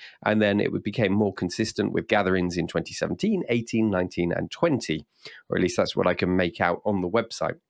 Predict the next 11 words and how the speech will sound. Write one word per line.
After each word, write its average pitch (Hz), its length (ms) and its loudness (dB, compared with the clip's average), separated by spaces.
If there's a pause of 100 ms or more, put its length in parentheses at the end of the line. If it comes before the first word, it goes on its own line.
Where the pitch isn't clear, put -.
(640)
And 113 240 2
it's 120 120 -4
located 110 520 0
in 104 140 0
Germany. 113 500 2 (640)
So, 180 260 2 (540)
the 131 260 2
coming 170 340 2
together 151 380 4
of 113 160 2
Atari, 139 680 2